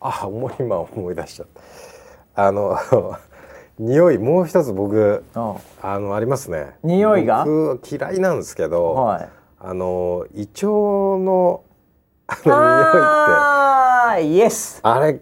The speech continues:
Speaker 1: 強烈っすよね。
Speaker 2: イエス。
Speaker 1: うん。
Speaker 2: それが、まあ、第二候補ですね。
Speaker 1: うん。
Speaker 2: ええ、あの、ちょっとネガティブですけどね。
Speaker 1: あれは相当嫌ですね、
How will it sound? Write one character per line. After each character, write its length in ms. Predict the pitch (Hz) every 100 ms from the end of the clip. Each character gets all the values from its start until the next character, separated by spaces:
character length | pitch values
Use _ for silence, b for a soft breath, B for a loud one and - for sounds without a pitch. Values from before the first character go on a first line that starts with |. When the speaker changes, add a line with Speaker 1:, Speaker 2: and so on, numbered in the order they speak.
| -
Speaker 1:
強 240 | 131 139
烈 240 | 151 -
っ 20 | 143
す 200 | 139 101
よ 120 | 76
ね。 140 | 147
Speaker 2:
イ 40 | 175
エ 80 |
ス。 320 | 73 - - - _ _ _ _
Speaker 1:
う 400 | 95 87 85 80
ん。 140 | 80
Speaker 2:
そ 100 | 202
れ 200 | 202 214
が、 500 | 208 202 190 185 185 175
ま 680 | 196 185 139 107 87 78 -
あ、 80 | _ _ _ _ _ _ _ _ -
第 260 | 127 151 147
二 160 | 143 135
候 200 | 135 107
補 100 | -
で 120 | -
す 80 | 101
ね。 100 | 104
Speaker 1:
う 60 |
ん。 400 | 104 92 90 87
Speaker 2:
え 40 | 82
え、 40 | 156
あ 100 | 147
の、 180 | 147 139
ち 80 |
ょ 40 | 208
っ 20 |
と 80 | 170
ネ 200 | 160 180
ガ 140 | 175
テ 100 | -
ィ 40 | 117
ブ 100 | 92
で 100 | 92
す 100 | -
け 80 |
ど 80 | 87
ね。 60 | 123
Speaker 1:
あ 100 | 139
れ 180 | 139 139
は 160 | 135
相 240 | 123 120 110 -
当 160 | 117 113
嫌 220 | 110 135
で 120 | 87
す 180 | 73 -
ね、 180 | 73